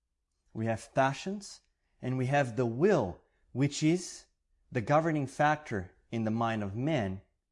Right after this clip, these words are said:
that allows certain things to be controlled and the whole being to be controlled. This is what she's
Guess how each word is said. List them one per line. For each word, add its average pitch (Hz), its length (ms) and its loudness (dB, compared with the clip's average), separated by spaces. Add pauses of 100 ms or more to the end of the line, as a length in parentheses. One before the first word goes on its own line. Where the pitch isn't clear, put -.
(500)
that 123 180 0
allows 143 540 0
certain 131 320 -8
things 131 340 -6
to 117 80 -6
be 110 100 -2
controlled 135 480 0
and 123 80 0
the 113 60 4
whole 127 240 4
being 117 300 0
to 113 100 -8
be 98 140 -2
controlled. 95 540 -4 (680)
This 113 160 -8
is 104 120 -8
what 110 160 -4
she's - 440 -12